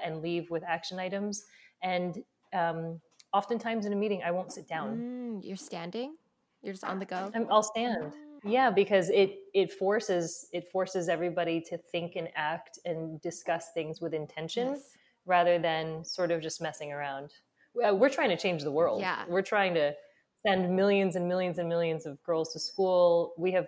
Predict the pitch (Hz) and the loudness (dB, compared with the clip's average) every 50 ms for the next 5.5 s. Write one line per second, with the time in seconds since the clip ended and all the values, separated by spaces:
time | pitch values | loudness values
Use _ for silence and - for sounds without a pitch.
0 | - - - 190 - 185 180 175 170 165 170 170 165 - 175 170 160 156 156 156 | -4 -6 -6 -4 -2 2 2 4 4 4 2 0 -4 -4 -2 -2 0 0 -2 -4
1 | 156 - _ _ _ _ _ _ _ - 170 156 156 147 135 - - - - _ | -4 -8 _ _ _ _ _ _ _ -2 0 2 2 2 0 -2 -6 -12 -18 _
2 | _ _ _ - 185 185 - 180 180 185 175 160 170 - - 185 185 170 185 175 | _ _ _ 2 4 4 4 4 4 2 2 0 0 0 2 2 2 4 2 2
3 | 170 170 170 165 - - 208 190 190 185 180 175 175 175 175 - 180 175 175 175 | 2 0 -2 -4 -6 -4 -4 -2 -2 0 0 2 2 2 0 -2 -4 -6 -4 -4
4 | 165 156 175 170 160 165 - - - 190 185 175 180 170 160 - - - - _ | -4 0 0 0 0 0 -4 -8 -6 -4 -4 -2 -2 -4 -4 -6 -10 -14 -12 _
5 | 175 175 165 - 180 175 170 170 175 170 | -8 -8 -6 -6 -6 -4 -2 -2 -2 -2